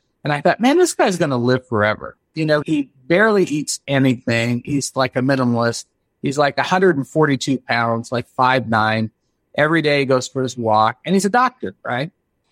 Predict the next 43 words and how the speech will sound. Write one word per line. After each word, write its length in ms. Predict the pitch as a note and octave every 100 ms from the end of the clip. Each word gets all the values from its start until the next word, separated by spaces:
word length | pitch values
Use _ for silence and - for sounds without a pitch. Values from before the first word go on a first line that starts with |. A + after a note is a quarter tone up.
| _ - _ _ -
Then 320 | D#3+ A3+ G#3+
contrast 800 | - - A#3 A3+ - F#3+ F3+ -
that 160 | D#3+
with 160 | D3 C#3
a 80 | C#3+
resident 480 | C#3+ C#3+ C#3 C#3+ -
that 100 | C#3
I 80 |
called 300 | C3 - C3
Farmer 400 | - C#3 C#3 C3+
Carl. 500 | B2+ - A2+ F2 - - _ _
Farmer 520 | - E3+ G3 F#3 F3
Carl 540 | - - E3+ C3+ A2+ C#3
would 180 | D3 -
come 180 | D#3+ D#3
down 200 | C#3+ C#3
the 60 |
hallway, 500 | C3 D3 C#3 A#2+ A#2+ - _ _
and 100 | D#3+
you'd 140 | F3+ F#3
hear 240 | A#3 A#3+
him 100 | F3+
a 60 | C#3
hundred 260 | E3+ E3
feet 240 | - D#3+ C3+
before 220 | C3 C#3
he 60 |
got 120 | C3+ B2
my 120 | B2+
office. 360 | A#2+ A#2+ _ _ _ -
"How's 500 | A#3 D4+ D4 C#4 A#3
everybody 480 | - A3 G#3 F#3+
doing? 380 | F3+ F3+ E3 C3 - _ -
I'm 220 | A3 D4
gonna 160 | C#4 C4+
go 160 | B3
have 240 | A3+ A#3 G3+
some 160 | G3
pig 300 | E3+ - D#4
and 100 | C#4+
eggs 260 | C4+ C4+ A#3+
for 140 | C4
breakfast." 540 | G3+ F#3 - - -